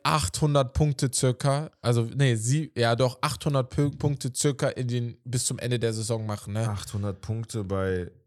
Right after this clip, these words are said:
Speaker 1: Ja.
Speaker 2: keine Ahnung.
Speaker 1: Macht er das fünfundzwanzig, macht er
Speaker 2: Bei
Speaker 1: fünfundzwanzig Punkte pro Spiel,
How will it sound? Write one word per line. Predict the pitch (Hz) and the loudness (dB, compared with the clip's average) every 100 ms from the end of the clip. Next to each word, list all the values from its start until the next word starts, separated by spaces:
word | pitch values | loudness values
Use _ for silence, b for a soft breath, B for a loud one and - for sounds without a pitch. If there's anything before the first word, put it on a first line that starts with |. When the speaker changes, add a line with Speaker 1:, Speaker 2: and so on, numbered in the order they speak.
| _ _ - | _ _ -8
Speaker 1:
Ja. | 95 95 | -4 -4
Speaker 2:
keine | - 85 87 | -6 -8 -6
Ahnung. | 87 90 92 | -6 -8 -6
Speaker 1:
Macht | 107 139 170 | -2 2 4
er | |
das | 135 - | 2 4
fünfundzwanzig, | 160 170 - 156 143 | 2 2 2 0 0
macht | 139 139 | -2 0
er | 147 | 0
Speaker 2:
Bei | |
Speaker 1:
fünfundzwanzig | 165 180 170 143 147 | 2 2 2 0 0
Punkte | - 160 156 | 0 2 0
pro | 123 139 | -2 0
Spiel, | 131 - 170 185 208 | 0 0 2 4 2